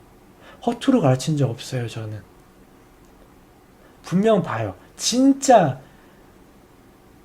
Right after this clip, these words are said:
제 학생 중에는요, 스물한 살부터 스물여섯, 일곱까지 계속 학원을 다녔는데 전혀 티끌만큼도 안 늘었던 학생이 있어요.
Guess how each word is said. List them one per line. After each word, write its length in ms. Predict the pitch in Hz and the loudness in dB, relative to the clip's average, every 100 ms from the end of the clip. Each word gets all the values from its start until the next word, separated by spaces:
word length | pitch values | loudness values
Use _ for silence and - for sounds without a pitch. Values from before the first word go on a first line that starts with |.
| _ | _
제 160 | - 185 | 0 2
학생 320 | 208 247 233 | 2 0 0
중에는요, 580 | 190 170 151 175 190 123 | 2 2 2 2 2 2
스물한 540 | - 254 254 208 240 | 0 2 6 6 6
살부터 540 | 247 226 165 - 165 127 | 4 4 2 4 4 4
스물여섯, 560 | - 247 143 120 202 | 0 2 4 4 6
일곱까지 440 | 208 196 - 156 - | 6 6 2 2 0
계속 360 | - 147 208 | 2 4 4
학원을 960 | 202 214 - - _ _ _ - 196 196 | 2 0 -6 -20 _ _ _ 0 2 4
다녔는데 480 | 143 131 135 147 165 | 2 4 4 4 2
전혀 640 | - - 185 240 208 160 | -2 -2 2 6 6 4
티끌만큼도 720 | - - - 277 262 269 208 160 | -2 -2 2 4 4 2 4 4
안 180 | 110 131 | 4 2
늘었던 320 | 170 165 151 | 2 2 2
학생이 280 | 156 170 127 | 2 0 -2
있어요. 440 | - 127 123 113 | -2 -2 0 -2